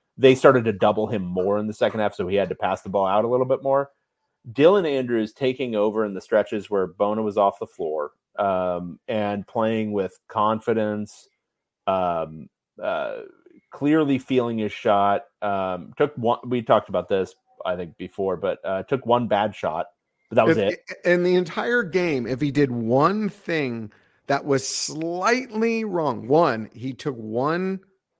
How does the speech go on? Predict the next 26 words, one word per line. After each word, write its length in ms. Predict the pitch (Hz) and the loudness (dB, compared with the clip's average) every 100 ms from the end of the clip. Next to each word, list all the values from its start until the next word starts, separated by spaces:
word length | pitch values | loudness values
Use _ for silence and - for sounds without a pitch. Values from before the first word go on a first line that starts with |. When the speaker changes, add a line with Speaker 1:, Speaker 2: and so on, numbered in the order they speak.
| _ - | _ 2
Speaker 2:
off 300 | 143 151 156 | 2 2 0
balance, 500 | 139 135 139 131 - | 0 2 -2 -4 -8
too 240 | - 135 | -6 -6
quick 300 | - 127 - | -6 -8 -8
shot. 340 | - 95 - _ _ - | -10 -10 -12 _ _ -4
Speaker 1:
And 120 | 131 135 | 0 2
it 60 | |
Speaker 2:
Everything 520 | 220 226 - 208 233 208 | 2 6 8 8 6 6
Speaker 1:
very 40 | 196 | 6
Speaker 2:
else 220 | 190 - | 6 4
was 180 | 156 - | 0 0
almost, 580 | - 151 156 147 - - - - - | 0 2 2 0 -4 -12 -20 -6 0
I'll 160 | 226 | 2
Speaker 1:
but 60 | 330 | 4
Speaker 2:
even 180 | 262 202 | 8 8
Speaker 1:
it 80 | 185 | 8
was 140 | 165 | 4
a 40 | |
great 300 | - 160 190 | 2 6 6
lesson 500 | 135 147 - 71 - - | 6 4 2 -10 -10 -6
because 360 | 127 139 120 120 | 2 4 4 0
Speaker 2:
Yeah. 180 | 131 - - - | -4 -6 -10 -2
Speaker 1:
immediately 340 | 143 175 143 | 2 4 6
after 280 | 147 139 131 | 6 4 4
that, 280 | 120 104 - - | 4 4 0 -2
uh, 400 | 117 104 95 | 0 2 0